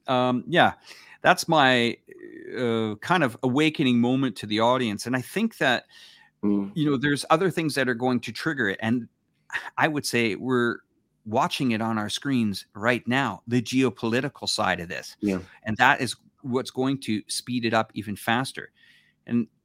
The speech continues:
Speaker 1: these Middle East guys, I mean, they are very, very good at these derivatives markets. Do not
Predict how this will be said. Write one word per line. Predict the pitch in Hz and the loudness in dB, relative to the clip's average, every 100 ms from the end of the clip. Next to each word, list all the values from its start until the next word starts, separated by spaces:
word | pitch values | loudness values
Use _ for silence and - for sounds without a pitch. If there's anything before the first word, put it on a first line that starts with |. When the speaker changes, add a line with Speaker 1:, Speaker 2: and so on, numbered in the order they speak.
| _ _ - | _ _ -8
Speaker 1:
these | 151 190 | -4 0
Middle | 147 160 131 | 2 2 4
East | 127 120 - | 2 0 -2
guys, | 107 95 92 92 | -4 -4 -4 -6
I | 104 | -2
mean, | 110 104 | -2 0
they | 117 170 | 2 2
are | 160 113 | 2 2
very, | 98 101 131 139 160 151 | -2 0 2 4 2 -2
very | 113 135 127 | 0 0 0
good | 117 127 123 | -2 -2 -2
at | 107 92 | -2 -4
these | 107 104 | -4 -4
derivatives | - 110 104 107 98 - | -4 -4 -4 -6 -10 -4
markets. | 101 92 90 - - _ - | -4 -4 -10 -16 -20 _ -4
Do | 151 165 | 0 2
not | 135 120 135 151 165 | 2 2 4 2 0